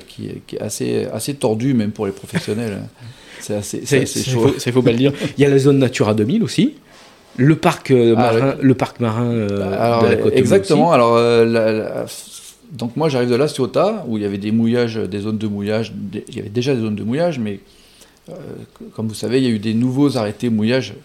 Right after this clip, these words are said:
Speaker 2: Tout à fait.
Speaker 1: euh, pour, euh, protéger les Posidonie. Et je m'étonnais de pas les voir arriver à, au niveau de, de Marseille, de Fos, euh, enfin bref. Et en fait, euh, parce qu'il existait déjà. Vous,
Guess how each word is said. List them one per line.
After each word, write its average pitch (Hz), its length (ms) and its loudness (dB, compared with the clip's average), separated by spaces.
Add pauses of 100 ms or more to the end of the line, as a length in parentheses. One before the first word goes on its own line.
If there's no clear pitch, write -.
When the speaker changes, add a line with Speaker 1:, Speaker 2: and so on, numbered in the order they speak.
(300)
Speaker 2:
Tout 101 140 -6
à - 40 2
fait. 101 140 2
Speaker 1:
euh, 101 200 0
pour, 104 200 0
euh, 101 180 0
protéger 110 540 -6
les 101 60 -4
Posidonie. 107 680 -6 (560)
Et 117 80 -2
je 127 80 -2
m'étonnais 156 320 2
de - 40 -6
pas 160 120 2
les 143 100 4
voir 160 200 4
arriver 139 240 2
à, 110 360 4 (300)
au 107 80 -6
niveau 110 300 0
de, 98 400 0 (680)
de 104 80 -4
Marseille, 139 600 -2
de 101 120 -6
Fos, 127 460 -4
euh, 98 220 -4
enfin 98 180 -10
bref. 120 200 -4 (880)
Et 120 120 4
en 117 60 2
fait, 196 280 2
euh, 131 380 4
parce - 160 -4
qu'il 160 100 0
existait 143 320 0
déjà. 160 340 0 (680)
Vous, 110 160 -6